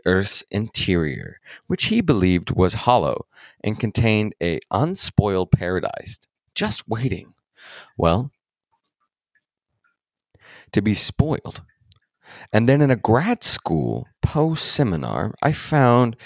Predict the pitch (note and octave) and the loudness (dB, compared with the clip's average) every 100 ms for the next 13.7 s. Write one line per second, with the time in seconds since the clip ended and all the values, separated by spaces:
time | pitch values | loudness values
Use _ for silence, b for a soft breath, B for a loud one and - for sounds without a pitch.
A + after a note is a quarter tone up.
0 | B B B _ - G2 F#2 - - G#2+ | B B B _ -4 2 2 2 -6 -8
1 | - D#3 E3+ G2 D#2+ D2 D2 - - - | -6 -4 -2 -2 0 -2 -4 -6 -4 0
2 | - F#2 F#2 A#2+ B2+ - - _ - B2+ | 2 2 2 0 -4 -8 -14 _ 0 0
3 | - - E2 E2 E2+ - - F#2+ C3 - | 0 2 2 4 2 2 2 0 0 -4
4 | - - - F#2+ - G#2 D#2 D#2 F2 - | -10 -6 -2 0 2 2 2 0 -2 -8
5 | B B B - A2 F#2+ F#2 C#3 A2 G#2+ | B B B -2 2 4 4 2 2 0
6 | - F#2+ F#2 G#2 - F2 D#2 E2 F#2 - | 2 2 2 0 2 0 4 2 2 -2
7 | - _ _ - E2+ F2 - - - D#2+ | -14 _ _ 0 2 2 -2 -4 2 2
8 | F2 - D3 D3 - - - _ - C#2+ | 2 0 2 2 0 -6 -14 _ -2 -2
9 | C#2+ C#2+ - C#2+ - G1+ - - - - | -2 -4 -6 -6 -4 -6 -6 -4 -4 -4
10 | - - - E2+ C3+ - B B B B | -4 -4 -2 -2 -4 -8 B B B B
11 | B B B B B B B _ _ _ | B B B B B B B _ _ _
12 | - G3+ A#3 - - F#3 D#3+ F3 D3 D#3 | 2 2 4 0 2 2 4 2 2 2
13 | C#3 F#2+ A2+ A#2 F2 - | 2 2 2 4 2 -4